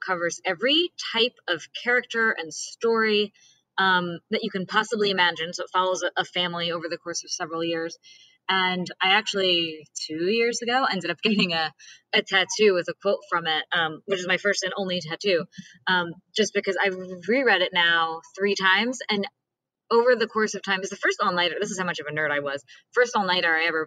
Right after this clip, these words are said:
pulled was reading that book 'cause it was so good in college. Um, and then I read, I've read it again twice since then. And as you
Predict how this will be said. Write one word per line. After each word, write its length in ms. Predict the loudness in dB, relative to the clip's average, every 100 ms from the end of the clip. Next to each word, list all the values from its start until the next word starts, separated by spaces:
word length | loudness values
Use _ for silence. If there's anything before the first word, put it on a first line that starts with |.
| -2
pulled 240 | -2 -2
was 160 | -2 -2
reading 240 | -4 -2
that 140 | -6 -6
book 160 | -8
'cause 120 | -10 -14
it 60 |
was 100 | -14
so 280 | -4 -2 0
good 260 | 0 -2 -2
in 120 | -6 -6
college. 380 | -6 -4 -8 -10 -18 -20 -12 -2
Um, 420 | 0 0 -2 -10 _ _ _ _ _ -10 -4
and 100 | -2
then 60 |
I 60 | 2
read, 180 | 2 2
I've 160 | 2 2
read 140 | 2
it 60 | 0
again 140 | -4 -4
twice 220 | -4 -6
since 140 | -8
then. 160 | -4 -2
And 200 | -4 -6 -2
as 240 | -2 0 0
you 240 | 0